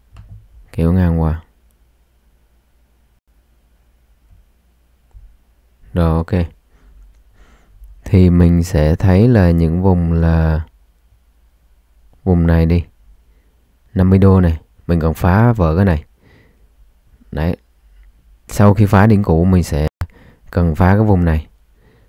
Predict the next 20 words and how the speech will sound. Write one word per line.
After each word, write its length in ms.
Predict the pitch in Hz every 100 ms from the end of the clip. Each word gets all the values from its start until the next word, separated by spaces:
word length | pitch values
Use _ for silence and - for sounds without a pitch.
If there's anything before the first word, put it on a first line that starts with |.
| _ -
Để 100 | 85
lên 260 | 95 90
là 60 | 85
năm 200 | 82 85
mươi 100 | 87
đô 200 | 87 85
này. 160 | 82 76 _ _ _ _ _ _ -
Sau 260 | - 95
đấy 320 | 92 90 101 - - _ _ _ _ _ -
thì 140 | 87 82
mình 200 | 82 73
sẽ 260 | 80 80
lên 220 | 87 92
tiếp 220 | 85 117 127 -
là 500 | 85 80 78 78 - _ _ _ _ _ - - - _ _ _ _ _ _ - - - - _ _ - _ _ _ _ _ _ _ _
sáu 440 | - 90 87 101
mươi 840 | 117 104 95 90 90 87 87 85 87 - _ _ _ _ _ _ _ _ _ _ _ _ _ -
bốn 220 | 95 107
đô. 180 | 110 92 - - - _ _ _ _ _ _ -
Đấy. 220 | 85 85